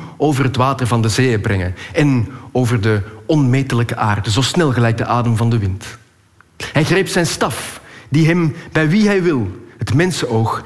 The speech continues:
in slaap laat toveren, of anderen weer wekken uit hun slaap. De sterke god, de Argosdoder, vloog omhoog... met in zijn hand de staf en sprong eerst op Pieria om vanuit de hemel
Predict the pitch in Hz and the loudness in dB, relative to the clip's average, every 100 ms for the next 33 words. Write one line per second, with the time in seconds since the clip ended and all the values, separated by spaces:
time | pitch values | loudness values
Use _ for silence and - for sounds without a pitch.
0 | - - 113 151 147 147 117 104 117 104 | -8 -4 -2 2 0 0 0 0 0 -2
1 | 92 87 - - - 196 170 143 117 120 | -2 -6 -8 -6 -2 0 2 2 2 2
2 | 131 139 107 101 98 - 92 85 - - | 2 0 -2 -2 -4 -2 -2 -4 -10 -20
3 | _ _ _ _ _ _ _ _ _ - | _ _ _ _ _ _ _ _ _ -18
4 | - - 165 151 120 123 147 - - - | -8 -4 0 0 0 0 -2 -4 -12 -14
5 | - _ _ _ _ - - - - 147 | -20 _ _ _ _ -20 -12 -10 -4 0
6 | 123 107 139 - - 131 143 147 - - | 0 2 0 -2 0 2 2 -2 -6 -10
7 | - - - _ - - 139 175 - 165 | -18 -20 -20 _ -8 0 2 2 0 0
8 | 147 135 104 - - - - 139 - 175 | 2 2 0 -4 -10 -14 -6 -4 0 2
9 | 165 127 160 139 - 185 185 - - - | 2 2 2 0 -2 -2 -2 -6 -10 -14
10 | - - - - 160 175 190 170 - - | -16 -14 -14 -4 0 2 0 -2 -4 -2
11 | 202 180 180 - 202 214 - - - 120 | 2 2 0 0 2 2 -2 -8 -12 -10
12 | - - - 196 190 127 117 151 165 - | -2 -2 2 2 4 2 2 0 -6 -16
13 | - 143 143 156 180 185 143 156 180 175 | -6 0 2 2 2 2 2 2 2 0
14 | 170 - | -2 -8